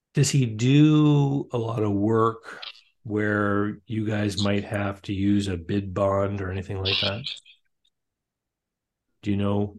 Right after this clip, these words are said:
do you know if they have that in place for, sometimes for, if you do work for governments or maybe the military or some big companies, you have to have these bonds in place, you know, surety bonds or completion bonds?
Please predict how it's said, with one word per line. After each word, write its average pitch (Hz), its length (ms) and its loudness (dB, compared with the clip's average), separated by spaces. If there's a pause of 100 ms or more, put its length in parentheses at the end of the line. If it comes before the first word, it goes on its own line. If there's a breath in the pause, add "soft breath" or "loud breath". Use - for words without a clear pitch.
(180)
do 110 80 -6
you 107 80 2
know 107 160 2
if - 260 -4
they 110 240 -4
have 98 200 -6
that 101 320 -4
in 98 120 -6
place 101 400 -6
for, 95 440 -8 (420 soft breath)
sometimes 147 340 6
for, 110 420 4
if 107 140 -6
you 110 80 -2
do 107 140 2
work 107 260 -2
for 107 140 -10
governments 101 580 0
or 104 60 -4
maybe 92 260 -4
the 90 80 -6
military 95 720 -2
or 92 100 -2
some 101 240 -4
big 90 220 -10
companies, 95 600 -6
you 101 100 -4
have 98 120 -6
to - 80 -12
have 92 140 -4
these 87 200 -10
bonds 95 460 -8
in 95 120 -8
place, - 640 -8
you 101 120 -8
know, 90 280 -6 (220)
surety 101 560 0
bonds 95 500 -4
or 95 100 -6
completion 95 560 -6
bonds? 92 440 -4